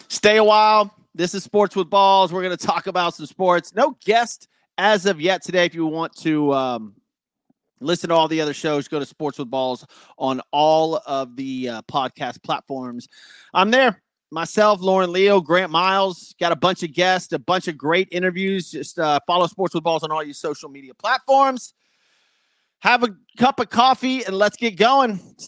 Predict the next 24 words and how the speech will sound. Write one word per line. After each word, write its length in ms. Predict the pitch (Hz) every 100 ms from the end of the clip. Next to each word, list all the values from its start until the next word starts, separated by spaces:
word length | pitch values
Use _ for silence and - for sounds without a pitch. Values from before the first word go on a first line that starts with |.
| _
National 380 | 220 285 349 320
Starbucks 720 | - - - 214 240 277 254
Day. 240 | - 269 254
Are 80 | 214
you 260 | 285 359 190
effing 340 | 226 262 196
kidding 340 | - 170 220 226
me, 140 | 240
man? 320 | 240 240 226 _ _ _ _ _ -
Like, 180 | 185 233
they're 120 | 240
that, 460 | 156 208 233 247 _ -
like, 220 | 190 185
it's 140 | 202 -
taken 340 | 233 269 254
over 200 | 233 202
that 220 | 185 196
much 300 | 175 180 180
that 140 | 160 147
Starbucks 440 | 180 170 165 156
has 200 | 165 147
its 120 | 147 -
own 240 | 151 151
day. 420 | 123 135 120 127